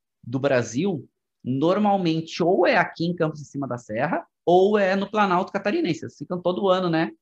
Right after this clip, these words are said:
brigando aí qual que é a região mais fria, qual local faz mais frio durante o ano. Então, é bem frio,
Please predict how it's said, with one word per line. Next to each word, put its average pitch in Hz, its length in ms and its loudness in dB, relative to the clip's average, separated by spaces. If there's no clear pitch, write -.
brigando 156 480 0
aí 165 100 -2
qual 156 200 2
que 165 80 -2
é 165 40 0
a - 20 0
região 156 340 -2
mais 160 300 -4
fria, 147 280 -6
qual 151 360 -4
local 143 300 0
faz 156 220 0
mais 147 360 -2
frio 156 240 -4
durante 175 420 -2
o 185 60 0
ano. 113 180 0
Então, 120 300 -4
é 147 80 -2
bem 139 560 0
frio, 165 500 -2